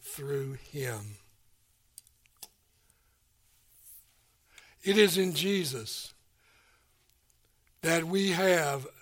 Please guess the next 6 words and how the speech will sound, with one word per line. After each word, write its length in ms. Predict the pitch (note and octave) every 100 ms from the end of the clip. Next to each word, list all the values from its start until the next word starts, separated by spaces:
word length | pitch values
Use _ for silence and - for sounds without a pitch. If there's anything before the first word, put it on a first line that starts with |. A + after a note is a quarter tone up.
| - _ _ _ _ _ _ _ _ _ _ _ -
peace 520 | - A3 F3+ C3 -
with 300 | D#3 D3 -
God, 520 | E3 C#3 C3 A#2 A2 -
a 60 | B2
holy 340 | - D3+ C#3
God. 400 | B2 B2 B2 -